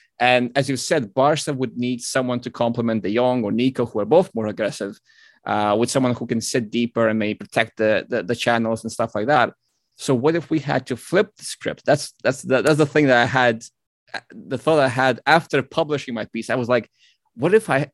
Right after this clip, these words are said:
had to flip the script? What if we, instead of looking at highly technical players who are also have physical traits, what if we looked at destroyers with technical qualities?" Because what we would get in that way, eh, are players who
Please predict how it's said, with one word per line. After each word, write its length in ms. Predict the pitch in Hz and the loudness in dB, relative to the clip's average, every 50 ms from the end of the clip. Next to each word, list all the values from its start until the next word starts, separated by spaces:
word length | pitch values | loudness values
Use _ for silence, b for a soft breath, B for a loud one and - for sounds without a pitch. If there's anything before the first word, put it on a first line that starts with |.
| _ - | _ -14
had 280 | - - 127 123 - - | -6 -4 -4 -4 -4 -6
to 100 | 131 113 | -10 -12
flip 380 | - - - 185 233 226 - - | -10 -6 -2 -2 -2 -2 -4 -10
the 80 | 127 | -16
script? 400 | - - - - - - _ - - | -16 -14 -14 -14 -16 -16 _ -14 -8
What 160 | - 135 147 | -4 -4 -4
if 160 | 160 139 - | -4 -4 -6
we, 80 | - - | -6 -6
instead 260 | 139 135 - 160 147 | -6 -4 0 0 2
of 140 | 139 120 117 | 2 0 0
looking 460 | 131 151 147 - 143 131 123 113 - _ _ _ _ _ _ _ | -2 -2 -2 -2 -2 -2 -2 -2 -6 _ _ _ _ _ _ _
at 280 | - 120 120 117 - - - - | -2 -2 -2 -2 -6 -14 -20 -20
highly 600 | - - - 147 147 170 175 165 160 156 151 _ _ _ _ _ _ _ _ | -18 -6 -2 0 2 2 2 0 -2 -4 -4 _ _ _ _ _ _ _ _
technical 460 | - 156 143 - - 135 131 - 131 | -2 -2 -2 0 -4 -6 -4 -4 -4
players 640 | 117 - - 131 117 104 92 101 110 110 - - - - _ _ _ _ _ _ _ _ _ _ | -4 -2 0 2 2 2 2 0 -2 -4 -6 -10 -16 -20 _ _ _ _ _ _ _ _ _ _
who 80 | - 127 | 0 2
are 80 | 120 123 | 2 4
also 240 | 135 139 139 - | 2 2 0 0
have 280 | 117 - 127 123 120 - | 0 2 2 2 2 0
physical 340 | - 139 123 123 - 113 110 | -4 -8 -6 -8 -8 -10 -10
traits, 560 | - - - 117 95 - 117 - - - - _ - | -8 -6 -6 -4 -4 -6 -8 -12 -18 -20 -20 _ -8
what 140 | 131 143 | -6 -4
if 120 | 160 151 - | -4 -4 -2
we 80 | 160 147 | -2 0
looked 300 | 127 131 135 131 123 - | 0 2 0 0 0 -4
at 100 | 110 101 | -6 -4
destroyers 800 | 113 113 - - - - 170 185 180 127 113 110 110 - - - _ _ _ _ _ _ _ _ _ _ _ | -6 -6 -6 -8 -8 -4 -2 0 2 2 2 2 0 -2 -6 -16 _ _ _ _ _ _ _ _ _ _ _
with 160 | - - 113 - | -8 -6 -4 -2
technical 420 | - 175 170 - 151 - - 98 | -2 -2 -2 -2 -6 -8 -10 -12
qualities?" 580 | - - - - - - - - - - - _ B B B B B B - | -14 -12 -12 -12 -12 -14 -16 -20 -20 -20 -20 _ B B B B B B -4
Because 260 | 139 - 143 123 117 | 0 0 0 0 0
what 160 | 117 135 131 | 0 0 0
we 160 | 127 151 175 | 0 0 0
would 220 | 202 190 170 147 131 | 0 2 0 2 2
get 240 | 147 131 123 117 117 | 2 2 2 0 -2
in 120 | 110 107 | -4 -2
that 280 | 110 131 165 190 180 123 | 0 2 4 4 2 2
way, 340 | 101 92 87 92 90 135 - _ _ _ _ _ - | 0 0 0 -2 -4 -6 -10 _ _ _ _ _ -4
eh, 120 | 123 117 - - | -4 -2 0 0
are 100 | 131 127 | 0 0
players 500 | 123 - - 160 165 156 147 139 135 - | 0 -2 -2 2 4 4 4 4 2 -2
who 560 | - - 131 127 120 120 120 120 113 90 - | -6 -6 -4 -2 -2 -2 -2 -2 -2 -4 -6